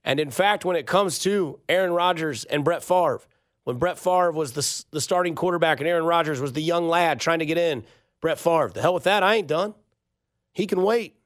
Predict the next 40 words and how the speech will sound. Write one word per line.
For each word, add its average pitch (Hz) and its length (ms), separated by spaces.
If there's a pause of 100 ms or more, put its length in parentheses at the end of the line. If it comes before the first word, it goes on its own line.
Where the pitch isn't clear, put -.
(200)
And 117 60
he 131 60
waited, 170 380 (200)
and 143 60
he 151 60
waited. 185 460 (440)
And - 80
then 175 80
he 202 40
got 202 120
the 196 60
job. 165 460 (420)
And 127 120
Brett 170 160
Favre 180 200
went 170 160
to 160 60
the 156 100
Jets 143 540 (120)
at 139 80
the 139 100
age 160 140
of 143 60
thirty-nine 170 680 (440)
after 143 200
fifteen 185 460
seasons 160 400
with 151 100
the - 80
Packers. - 560 (640)
And 92 140
fifteen 214 600
years 196 320
later, 156 440 (100)
at - 160
thirty-nine 196 640
years 190 280
old, 147 340 (680)
Brett 120 300
Favre, 170 400